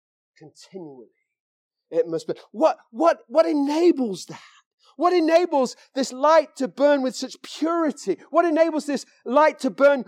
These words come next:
with perpetuality? What enables that? I'll tell you what enables it. The oil is the Holy Spirit.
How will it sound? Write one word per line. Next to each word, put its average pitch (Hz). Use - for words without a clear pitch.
with 247
perpetuality? 277
What 311
enables 320
that? 262
I'll 330
tell 330
you 359
what 339
enables 320
it. 285
The 277
oil 359
is 330
the 311
Holy 349
Spirit. 381